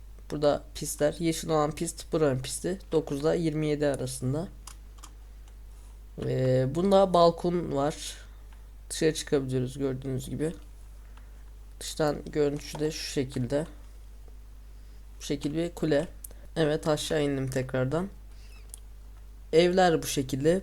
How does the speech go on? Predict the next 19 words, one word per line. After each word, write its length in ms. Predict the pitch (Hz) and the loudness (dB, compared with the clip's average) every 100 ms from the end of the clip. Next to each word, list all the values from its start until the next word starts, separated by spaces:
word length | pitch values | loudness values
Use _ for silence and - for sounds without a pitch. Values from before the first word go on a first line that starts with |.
| - | 2
Buralara 440 | 165 160 156 160 | 6 8 8 8
yol 300 | 160 160 160 | 8 6 4
çıkıyor. 460 | - - 135 135 160 - - - - - - - - - - - - - - - - - - - - - | 2 -4 -2 -2 -4 -10 -16 -16 -18 -16 -16 -16 -18 -16 -16 -16 -16 -16 -16 -16 -16 -16 -16 -16 -16 -10
Burada 480 | 156 151 147 151 - - - | -4 0 4 2 2 -6 -6
biraz 360 | 143 143 139 | 0 0 2
daha 160 | 143 135 | 2 2
ev 200 | 123 117 | 2 0
var. 440 | 143 160 - - - - - - - - - - - - - - - - - - | -2 -4 -8 -12 -16 -18 -18 -18 -18 -18 -18 -18 -18 -18 -16 -16 -16 -16 -16 -10
Gördüğünüz 680 | 165 160 160 156 156 147 - | 2 6 6 4 0 -2 -4
gibi. 240 | 139 190 - - - - - | -4 -4 -6 -14 -16 -18 -6
Şimdi 500 | - 196 196 233 240 - - | 2 6 8 8 4 -6 -10
ufak 320 | 185 196 185 | 4 6 6
bir 60 | 190 | 2
uçak 300 | 196 202 190 | 2 2 0
spawn 320 | - 175 160 | 4 4 6
edip 360 | 160 202 - - | 4 2 0 -4
pistten 420 | 185 - 175 190 | 0 4 4 2
kalkış 460 | - 170 165 175 165 | 4 4 4 0 0
yapacağım. 440 | 147 135 156 | 2 2 2